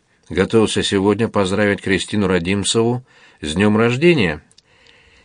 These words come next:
Не считая командования сослуживцев, были и ещё люди,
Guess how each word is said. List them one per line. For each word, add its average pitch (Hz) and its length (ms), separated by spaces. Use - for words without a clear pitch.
Не 107 140
считая 160 380
командования 131 720
сослуживцев, 131 920
были 110 380
и 123 180
ещё 127 400
люди, 113 440